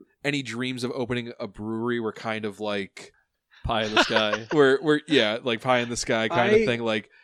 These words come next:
Speaker 1: what, what he's like, "I have so much alcohol," would have been, like,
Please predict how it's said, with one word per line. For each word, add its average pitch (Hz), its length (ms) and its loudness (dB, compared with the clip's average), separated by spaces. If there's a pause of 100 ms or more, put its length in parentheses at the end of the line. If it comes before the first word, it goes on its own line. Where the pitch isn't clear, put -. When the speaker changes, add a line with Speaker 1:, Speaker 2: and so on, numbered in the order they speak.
(240)
Speaker 1:
what, 139 180 0 (120)
what 147 120 4
he's 139 160 -2
like, 131 180 0
"I 170 120 4
have 160 200 6
so 220 380 2
much 180 220 4
alcohol," 120 720 2
would 117 80 0
have 117 140 -2
been, 117 340 2
like, 107 480 0